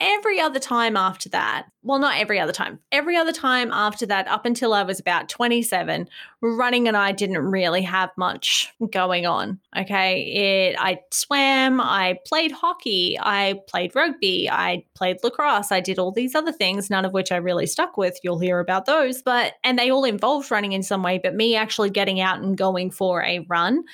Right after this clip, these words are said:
didn't ever really happen. And like I said, for every cross country after this, I just walked the course with my friends. So yeah, it wasn't really until, so when I was twenty-seven, I was living in London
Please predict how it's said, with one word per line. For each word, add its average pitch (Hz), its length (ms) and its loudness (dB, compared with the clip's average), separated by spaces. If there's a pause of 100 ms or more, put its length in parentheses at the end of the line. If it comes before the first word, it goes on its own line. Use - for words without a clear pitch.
(140)
didn't 202 360 -4
ever 170 440 0
really 175 240 0
happen. 175 400 -2
And 196 120 0
like 208 240 0
I 202 100 0
said, 185 260 -2
for - 80 -4
every 202 300 0
cross 190 260 -2
country 180 400 0
after 180 320 -2
this, - 260 -2
I 190 160 -2
just 185 280 -2
walked 175 720 -2 (140)
the 202 80 0
course 175 440 -2
with 143 160 -2
my 156 140 -2
friends. - 640 -4
So 233 440 0 (120)
yeah, 220 360 0 (100)
it 285 80 0
wasn't 339 540 0
really 254 800 2 (120)
until, 214 920 2
so - 120 -2
when 277 140 2
I 339 60 2
was 330 180 0
twenty-seven, 240 600 0
I 196 80 0
was 185 180 -2
living 233 220 2
in 214 160 2
London 190 560 0